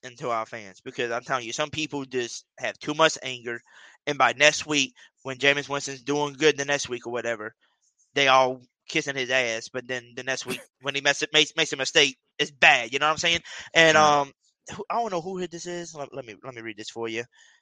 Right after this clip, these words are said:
Speaker 1: Um, if I can find it. Okay, U K Prince. Who that to you? And you say you're a Tampa Bay native, so you're a Bucs fan, my man. He said, "Not with Jameis." And this is from a Tampa Bay, uh, Tampa native. "Jameis is a pitcher by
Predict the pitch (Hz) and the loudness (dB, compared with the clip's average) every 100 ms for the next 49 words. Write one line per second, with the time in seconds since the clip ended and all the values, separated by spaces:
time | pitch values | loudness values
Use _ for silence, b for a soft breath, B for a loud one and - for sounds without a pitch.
0 | _ - 127 127 123 123 113 127 120 110 | _ -2 0 0 0 -2 -4 -6 -6 -6
1 | 123 120 104 127 117 120 151 226 214 175 | -4 -4 -8 -8 -6 -6 -10 -4 0 0
2 | 160 _ - 202 160 - - - _ _ | -4 _ -8 -2 -2 -4 -10 -12 _ _
3 | - 196 156 - 151 139 156 - 135 139 | -12 2 2 4 0 0 0 -2 -8 -4
4 | 147 135 139 117 - 160 156 170 147 147 | -2 -2 -2 -2 0 -2 0 -4 -2 -4
5 | 160 143 143 120 127 123 127 160 127 160 | -6 _ -4 -4 -6 -6 -2 -4 _ -2
6 | - - 123 120 120 123 156 B B B | -2 -8 -10 -10 -8 -8 -10 B B B
7 | B 214 208 185 147 131 156 208 220 247 | B -6 0 4 4 4 4 6 2 0
8 | 165 147 135 143 - - _ - 139 135 | 2 2 0 -8 -10 -18 _ -8 -6 -4
9 | 160 175 156 - 156 156 135 151 170 156 | -4 -6 -6 -4 0 0 -2 -4 -6 -8
10 | 156 156 139 135 131 - 139 123 156 147 | -10 -4 2 2 0 -4 -6 -4 -6 -4
11 | 143 170 165 127 127 b b b 156 160 | -4 -4 -2 -2 -6 b b b 2 2
12 | 160 151 - 151 151 135 143 131 123 123 | 2 -4 -6 -4 -4 -4 -6 -4 -2 -2